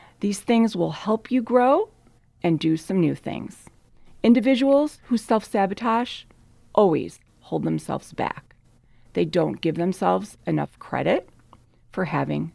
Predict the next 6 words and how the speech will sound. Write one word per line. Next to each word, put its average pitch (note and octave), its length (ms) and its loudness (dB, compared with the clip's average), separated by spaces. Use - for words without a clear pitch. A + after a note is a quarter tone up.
the E3+ 100 0
ability D3+ 600 -2
to - 100 -10
take - 460 -8
these D3 260 -6
risks. - 500 -14